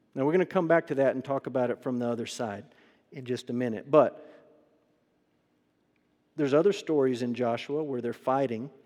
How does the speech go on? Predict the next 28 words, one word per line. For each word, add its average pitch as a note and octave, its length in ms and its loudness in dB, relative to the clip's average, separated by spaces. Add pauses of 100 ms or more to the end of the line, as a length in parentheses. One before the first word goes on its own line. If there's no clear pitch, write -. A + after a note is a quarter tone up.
(120)
and A#2 100 -8
you're A2+ 100 -6
thinking, C3 460 -4
"Okay, B2 280 -4
God's B2 360 -4
response C3+ 600 -6
to - 100 -20
the A#2 100 -10
sin D3 520 -4
of A#2+ 160 -8
these C#3+ 220 0
people C3 500 -4
is A#2 200 -6
wrath." A2+ 460 -6 (1200)
And D#3 140 0
the D3 60 2
people D#3+ 460 2
of D3 100 4
Israel C3+ 500 4 (120)
are C#3+ 100 2
just C#3 440 -4
trouncing E3+ 640 0
these B2+ 200 0
other C3 240 2
nations, A#2 680 -6 (420)
just - 360 -8
destroying C3 600 -4
them. E2+ 160 -14